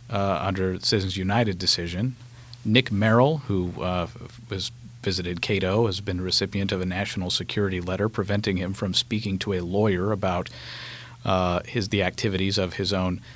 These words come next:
uh, internet hosting, uh, provider. Um,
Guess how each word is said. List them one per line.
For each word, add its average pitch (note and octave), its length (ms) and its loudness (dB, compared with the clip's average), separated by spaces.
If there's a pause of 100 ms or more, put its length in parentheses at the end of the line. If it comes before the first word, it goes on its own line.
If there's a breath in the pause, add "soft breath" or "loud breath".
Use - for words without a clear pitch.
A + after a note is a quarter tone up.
(320 loud breath)
uh, F#2 220 0
internet G2 360 0
hosting, F#2 560 0 (160)
uh, F#2 180 -2
provider. E2+ 600 0 (580 loud breath)
Um, G2 480 4